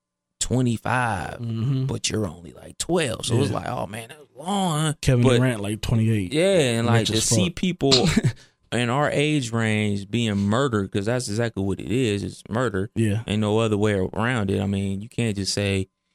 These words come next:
Speaker 1: you know, "All right, man, well, no, we was doing our job." That's not doing your job, dog.
Speaker 2: No.
Speaker 1: You know what I'm saying?
Speaker 2: Doing your
Speaker 1: It
Speaker 2: job is, is not cold-blooded murdering someone
Speaker 1: Yeah, you
Speaker 2: because
Speaker 1: could
Speaker 2: you saw a gun.
Speaker 1: apprehend him.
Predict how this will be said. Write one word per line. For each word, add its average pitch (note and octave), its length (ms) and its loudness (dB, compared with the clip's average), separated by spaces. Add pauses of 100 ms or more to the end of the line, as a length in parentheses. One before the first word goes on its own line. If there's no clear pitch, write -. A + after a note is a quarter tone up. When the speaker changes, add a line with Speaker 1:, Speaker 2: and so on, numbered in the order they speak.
(140)
Speaker 1:
you - 120 0
know, F#2 340 0
"All C#3 100 -2
right, A#2+ 120 0
man, A#2+ 420 -2
well, A2+ 200 0
no, A#2+ 200 0
we B2 160 0
was A2 100 0
doing A2 280 0
our G#2 100 -2
job." A2 320 -2
That's D3+ 140 -2
not D3 160 -2
doing C3+ 260 -2
your G#2+ 100 -2
job, A#2 360 -4
dog. A2+ 300 -2
Speaker 2:
No. A2+ 160 4
Speaker 1:
You F#2+ 60 -2
know A2 140 -6 (180)
what G#2+ 120 -2
I'm A2 60 0
saying? A2+ 360 0
Speaker 2:
Doing C3+ 220 4
your B2+ 100 4
Speaker 1:
It A#2+ 40 2
Speaker 2:
job B2+ 380 2
is, A#2 400 -2 (1200)
is C#3 200 4
not C#3+ 400 4 (840)
cold-blooded C3+ 720 4 (100)
murdering B2+ 500 2
someone A2+ 680 0 (340)
Speaker 1:
Yeah, D3 260 2
you G2+ 60 2
Speaker 2:
because B2+ 400 6
Speaker 1:
could - 60 2
Speaker 2:
you C3 60 4
saw B2+ 280 4
a A#2+ 120 2
gun. B2 440 -2 (100)
Speaker 1:
apprehend C3 720 0
him. C3 480 0